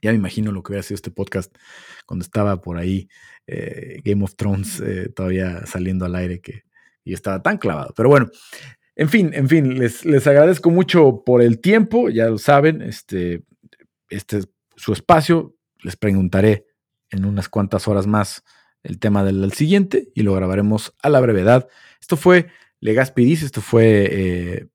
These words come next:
pues ya, eh, ya pasamos de la docena de episodios, es que ojalá que pronto, ojalá que pronto puedan compartirlo y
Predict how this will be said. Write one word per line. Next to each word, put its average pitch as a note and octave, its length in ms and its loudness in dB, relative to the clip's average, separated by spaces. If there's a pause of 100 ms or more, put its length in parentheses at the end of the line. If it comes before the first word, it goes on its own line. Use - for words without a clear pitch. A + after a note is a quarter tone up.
(320)
pues F#2+ 180 -4
ya, A#2+ 340 4
eh, G#2+ 220 -10
ya A2 140 0
pasamos A2 320 0
de G2 80 -2
la F2+ 100 0
docena G#2+ 500 0 (320)
de - 80 -10
episodios, E3+ 480 0
es A2+ 140 -6
que - 100 -6
ojalá G2+ 280 -2
que - 100 -14
pronto, A2 480 -2 (180)
ojalá G2 180 -8
que F#2 80 -12
pronto G2 340 -6
puedan F#2+ 240 -4
compartirlo C#3+ 760 -2
y G#3+ 280 -2